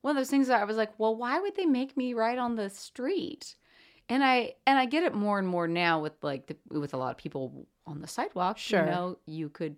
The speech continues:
Speaker 1: be hitting someone. <laughs>
Speaker 2: Right.
Speaker 1: You could be riding your bike really fast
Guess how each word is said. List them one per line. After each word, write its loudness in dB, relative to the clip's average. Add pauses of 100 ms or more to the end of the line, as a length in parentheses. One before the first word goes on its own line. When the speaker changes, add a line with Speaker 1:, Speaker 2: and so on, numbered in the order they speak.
Speaker 1:
be -4
hitting -4
someone. -4
<laughs> -20 (420)
Speaker 2:
Right. 6
Speaker 1:
You 6
could 4
be 2
riding 4
your 0
bike 0
really -2
fast -4